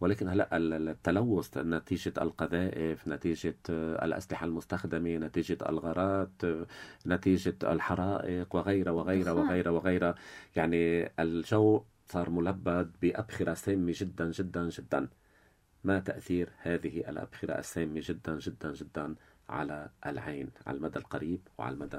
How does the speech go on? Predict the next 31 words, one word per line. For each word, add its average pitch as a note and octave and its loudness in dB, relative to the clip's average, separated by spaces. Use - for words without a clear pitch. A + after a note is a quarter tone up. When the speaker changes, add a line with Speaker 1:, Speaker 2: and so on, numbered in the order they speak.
Speaker 1:
البعيد، C#2 -6
دكتورة C2+ -6
رانيا C2 -10
وراء؟ C2 -10
Speaker 2:
مثل A#3 -6
حال G#3+ -2
لمواد F#3+ -2
سامة F#3+ -4
فيها F#3+ -4
Speaker 1:
نعم. F#3+ 2
Speaker 2:
تعمل G3 2
أمراض F#3+ -2
سرطانية، F#3+ -6
يمكن F#3+ -6
كمان F#3 -4
تعمل G#3 -4
أمراض G3 -2
سرطانية G3 -6
بالعين. A3 -6
ما B3+ 0
فينا G#3+ -2
نعرف، F#3 -6
بس F#3+ -4
منبلش A#3+ -2
بالأشياء G#3 -4
البسيطة G3 -6
لما F#3 2
نهبط G#3 2
حيطان G3 -2
على G3+ -4
المستمعين، F#3+ -2